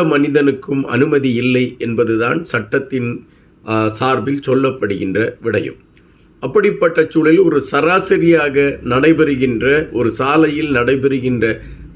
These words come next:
நிகழ்வுக்கே காவல்துறை முன்னுரிமை கொடுத்து அதற்கான நடவடிக்கைகளை எடுப்பதற்கு வேகம் கட்டுகின்ற பொழுது, நாடாளுமன்றத்தில்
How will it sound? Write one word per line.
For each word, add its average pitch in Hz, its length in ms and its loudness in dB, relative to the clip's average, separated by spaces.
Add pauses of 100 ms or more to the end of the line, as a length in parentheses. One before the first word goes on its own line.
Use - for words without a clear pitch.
நிகழ்வுக்கே 160 760 4
காவல்துறை 139 680 0 (140)
முன்னுரிமை 135 560 2
கொடுத்து 107 440 -2 (520)
அதற்கான 170 640 2
நடவடிக்கைகளை 139 920 2
எடுப்பதற்கு 117 760 -2 (500)
வேகம் 180 460 2
கட்டுகின்ற 135 560 0
பொழுது, 113 380 0 (600)
நாடாளுமன்றத்தில் 156 1160 2